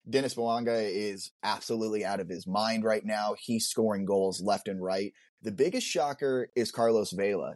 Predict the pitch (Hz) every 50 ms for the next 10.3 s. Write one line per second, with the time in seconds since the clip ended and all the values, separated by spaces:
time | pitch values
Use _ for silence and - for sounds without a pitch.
0 | - - 104 110 110 107 107 104 101 95 - _ _ _ _ _ _ - - 135
1 | 160 208 233 247 220 196 185 - - 147 147 127 113 - - - 127 143 147 135
2 | - 117 107 101 92 92 - - _ _ _ _ _ _ _ - 104 113 113 110
3 | 104 101 98 - - - - - - 107 117 117 117 110 107 107 104 104 110 127
4 | 151 - - 160 165 165 - 175 180 196 214 240 269 247 143 135 147 185 196 240
5 | 220 - - 196 175 135 131 143 160 135 117 110 107 104 - - 110 104 107 110
6 | 107 107 95 87 101 98 - - - 113 107 101 92 120 127 127 120 - - 110
7 | 101 107 131 160 180 175 175 - - - 165 160 135 117 101 92 92 90 107 123
8 | - 107 98 101 113 - - 143 143 156 165 180 - - - - _ _ _ -
9 | 131 113 - 131 123 113 107 113 156 202 180 202 180 170 160 131 - - 143 131
10 | 104 110 113 135 131 123